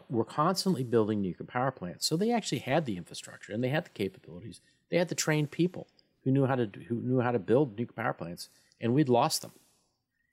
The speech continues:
And we, we started off on this enterprise without really focusing in on the fundamentals of, of the infrastructure needed to,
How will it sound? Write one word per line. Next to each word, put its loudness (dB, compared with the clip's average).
And 0
we, 4
we 2
started 2
off 2
on 0
this -2
enterprise -4
without -2
really 0
focusing 2
in 2
on 2
the -6
fundamentals 0
of, -10
of -10
the -6
infrastructure -4
needed -4
to, -6